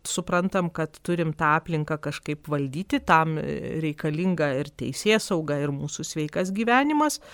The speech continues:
gy-, gyvenimo suvokimas ir gyvenimo būdas. Bet iš esmės tai visuose tokiuose susidūrimuose tenka mums kažkaip priimti, kas atsitiko,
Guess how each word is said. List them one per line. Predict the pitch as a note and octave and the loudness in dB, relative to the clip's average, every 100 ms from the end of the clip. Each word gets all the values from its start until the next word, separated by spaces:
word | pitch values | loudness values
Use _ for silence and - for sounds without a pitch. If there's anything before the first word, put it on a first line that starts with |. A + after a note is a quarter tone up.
| - - - | -20 -20 -10
gy-, | E3 F3 | -6 -4
gyvenimo | E3+ E3 E3 F3 F3+ D#3+ D3+ | -4 0 2 4 2 0 -2
suvokimas | D#3+ D3+ D#3+ C4+ A#3 - | -4 -4 0 4 4 2
ir | D#3+ D#3 | -4 -4
gyvenimo | D3+ D#3+ F3+ E3+ D3 | 0 2 2 2 0
būdas. | C#3+ D3 B3 E4 - - - - - - - | -4 -2 0 0 -4 -20 -20 -20 -20 -18 0
Bet | G3 G3+ G#3 | 0 0 2
iš | A3+ | 2
esmės | G#3 A#3 D4 D4 | 2 4 4 2
tai | - A#3+ A#3+ A3+ - - | 0 0 0 -2 -6 -8
visuose | - F#3+ - A#3 A3+ G#3+ | -8 -6 -2 -2 0 -2
tokiuose | G3 - G#3 G#3 | -2 -4 -4 -4
susidūrimuose | - F#3 - F3 F#3 A#3 C4 A#3 A3+ | -6 -8 -8 -4 -2 2 2 2 -2
tenka | G3+ G#3 G#3+ G#3 F#3+ | -2 0 0 0 0
mums | F3+ F#3+ - | 0 -2 -4
kažkaip | F3 - - G3+ | -8 -6 -4 -2
priimti, | - G3+ G3 C4+ C#4+ G3+ | 2 2 4 4 4 2
kas | - F3+ - | -2 -4 -2
atsitiko, | F#3 - F3 F3+ F3+ D#4 | -6 -8 -6 -6 -2 0